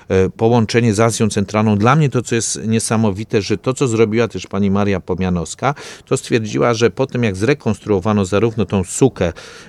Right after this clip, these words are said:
naszą kocucką albo fidelę płocką, to zaczę-, że stwierdziła, że można spokojnie ją wykorzystywać do, e, e, e, grania tradycyjnej muzyki z Iranu, Egiptu, Turcji, Azji Centralnej, Indii.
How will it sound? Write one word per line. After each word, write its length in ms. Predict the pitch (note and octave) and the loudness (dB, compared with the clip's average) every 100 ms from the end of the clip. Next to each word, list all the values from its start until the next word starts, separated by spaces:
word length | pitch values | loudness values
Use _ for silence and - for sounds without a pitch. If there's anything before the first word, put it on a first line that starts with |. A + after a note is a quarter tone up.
| - | -4
naszą 400 | G2+ G#2 G2 F2 | -2 0 -2 -2
kocucką 640 | - F#2 C3 - - F2+ - | -4 0 -2 -2 -6 -6 -2
albo 300 | C3 A#2 G2 | 0 2 0
fidelę 460 | - G2+ A#2 A2 | -2 0 2 0
płocką, 800 | F2+ A2 F#2+ F2 - G2+ A2 E3 - - - | -2 0 0 -2 -6 -2 0 -2 -4 -14 -8
to 120 | - | -4
zaczę-, 380 | F3+ F3 - D#3+ - | 0 0 0 -2 -2
że 220 | B2+ C3+ | -2 -2
stwierdziła, 400 | - D3+ B2 D3+ | 0 -2 2 2
że 140 | D#3+ | 4
można 300 | D3 C#3+ D#3+ | 4 4 2
spokojnie 560 | D3 - D3 - E3+ E3 | -2 -2 -4 2 2 4
ją 120 | C#3+ | 4
wykorzystywać 840 | C3 - B2 A#2 - D3 D3+ D#3 - - - _ | 2 2 0 2 0 2 2 0 -2 -12 -16 _
do, 320 | - D#3+ E3 D#3+ - - | 2 4 4 0 -12 -2
e, 40 | - | 4
e, 40 | C#3+ C#3+ - C3+ C#3 C#3 C#3 - B2+ B2 | 6 4 2 0 4 4 4 4 4 4
e, 40 | |
grania 500 | A#2 A#2+ B2 C#3+ D3 | 4 4 6 6 4
tradycyjnej 640 | C#3+ C3+ B2+ A#2 C3 B2+ A#2 | 4 4 4 2 2 4 4
muzyki 420 | A2+ F#2+ F2+ E2+ | 4 2 -4 -4
z 160 | G2 - | -8 2
Iranu, 560 | D3 C#3 C3 B2 G#2 - | 4 6 6 4 2 2
Egiptu, 640 | C#3+ B2 B2 A2 - G2 | -2 0 -2 -4 -6 -6
Turcji, 680 | - C#3+ C#3 B2 - A2 G#2+ | 0 4 4 4 2 2 2
Azji 340 | B2 C3 A#2 | 2 0 -2
Centralnej, 800 | A2+ B2 G2+ B2 G#2 F#2 A2+ G#2 | -2 -2 2 2 2 0 -2 2
Indii. 400 | D3+ C3 A2 A2+ | 4 4 4 0